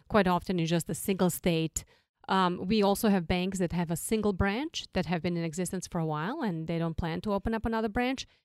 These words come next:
And so the impact on those institutions, because they're not highly diversified,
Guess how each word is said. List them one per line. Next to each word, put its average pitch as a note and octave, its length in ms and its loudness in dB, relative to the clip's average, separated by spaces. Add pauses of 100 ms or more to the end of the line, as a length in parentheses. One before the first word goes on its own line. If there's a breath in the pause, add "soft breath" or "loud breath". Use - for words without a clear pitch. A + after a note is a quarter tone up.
(360 soft breath)
And A3 120 2
so B3+ 120 0
the B3 300 0
impact B3+ 380 0
on G3+ 140 -2
those A#3 300 4
institutions, G3+ 640 0
because F#3 260 -2
they're F#3 120 2
not A3+ 280 0
highly A3+ 380 -2
diversified, F#3+ 920 2